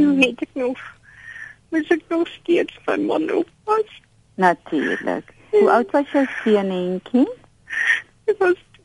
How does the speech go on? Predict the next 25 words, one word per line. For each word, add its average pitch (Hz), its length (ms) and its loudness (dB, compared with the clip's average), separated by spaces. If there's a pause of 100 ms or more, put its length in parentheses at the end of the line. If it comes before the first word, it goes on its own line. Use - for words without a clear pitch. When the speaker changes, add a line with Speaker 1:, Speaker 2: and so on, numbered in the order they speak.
Speaker 2:
dertig. 415 1200 -2 (220)
Speaker 1:
Is 156 180 -2 (180)
dit? 131 220 0 (540)
En 190 280 2
Speaker 2:
Ja. - 0 -
Speaker 1:
jy 202 220 4 (360)
sê 220 160 4
daar's 190 400 0
nou 196 120 -2
nie 196 160 -2 (100)
vordering 147 600 2
gemaak - 720 -4
nie. 269 320 -6 (1300)
Speaker 2:
Weet 392 180 4
jy, 359 400 0 (800)
Speaker 1:
Mm. 151 380 -4 (720)
Speaker 2:
ek - 120 -10
kan 403 200 0
nie, 359 220 4 (100)
dit 370 160 -8
was 359 180 2 (100)
nou 339 180 0
die 320 240 4
sewentiende 339 760 0
Desember, 349 680 0